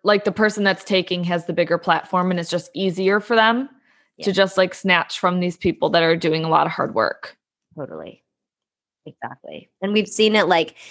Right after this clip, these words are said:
Speaker 2: one example is artists with some really big, um,
Speaker 1: Yeah.
Speaker 2: companies like Urban Outfitters has been called out for this, where they are stealing artists' work and then ma-,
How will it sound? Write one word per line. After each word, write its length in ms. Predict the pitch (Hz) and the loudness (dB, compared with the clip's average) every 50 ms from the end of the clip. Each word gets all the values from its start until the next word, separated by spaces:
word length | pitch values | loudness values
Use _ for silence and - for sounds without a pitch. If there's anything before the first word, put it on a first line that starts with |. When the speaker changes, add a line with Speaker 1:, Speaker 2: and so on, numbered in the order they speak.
| - - - - _ _ _ _ | -20 -20 -20 -20 _ _ _ _
Speaker 2:
one 220 | - 170 180 180 185 | -4 -2 0 0 0
example 480 | 170 151 165 165 165 160 160 160 170 | 0 0 0 0 0 0 0 0 0
is 220 | 156 147 139 - - - _ _ - | 0 0 -2 -6 -8 -12 _ _ -2
artists 540 | 160 170 180 185 190 202 208 208 - - | 0 2 2 4 4 2 2 2 0 -2
with 100 | - 160 | -4 -4
some 200 | 156 - 170 165 | -4 -4 -4 -4
really 240 | 165 156 151 165 165 | -2 -2 -2 -2 -2
big, 480 | 165 - 147 139 127 117 - - - - - - | 0 0 0 -2 -2 -4 -6 -12 -16 -16 -8 -4
um, 460 | 147 147 135 135 - - 73 - - _ _ _ _ _ | -4 -2 -2 -4 -6 -12 -18 -20 -20 _ _ _ _ _
Speaker 1:
Yeah. 80 | 170 170 | -8 -6
Speaker 2:
companies 600 | 185 175 190 180 160 156 156 170 208 196 - - | -4 0 2 4 6 6 6 6 4 2 0 0
like 280 | 151 131 135 - - - - | 0 0 0 -2 -8 -4 0
Urban 220 | - - 151 160 | 0 0 2 4
Outfitters 480 | 170 185 - - - 165 170 165 170 170 | 4 2 4 4 4 4 4 4 4 2
has 100 | 165 143 | -2 -2
been 140 | - 160 156 | -2 -2 0
called 160 | 175 170 165 | 2 4 4
out 120 | 160 - - | 4 2 2
for 120 | - 160 | -2 -2
this, 280 | 147 160 160 - - - | 0 -2 -2 -2 -2 -2
where 120 | 156 156 143 | -2 -2 0
they 300 | 160 156 156 151 151 - - - - - _ _ - | 0 0 0 0 -2 -6 -12 -20 -20 -20 _ _ -2
are 100 | 175 180 | 0 0
stealing 840 | - - - - 165 170 170 160 160 160 160 156 156 147 147 127 - - - | 0 -4 -4 -2 0 0 2 2 0 0 0 0 -2 -4 -4 -8 -10 -6 0
artists' 440 | 151 170 165 160 160 156 - - - | 2 2 2 2 0 -2 -2 -4 -2
work 340 | 147 170 175 202 226 226 - - | 0 2 4 4 2 2 -2 -4
and 120 | - 151 151 | -2 -2 -2
then 120 | 160 160 | -2 -2
ma-, 200 | 156 151 - | -2 -2 -4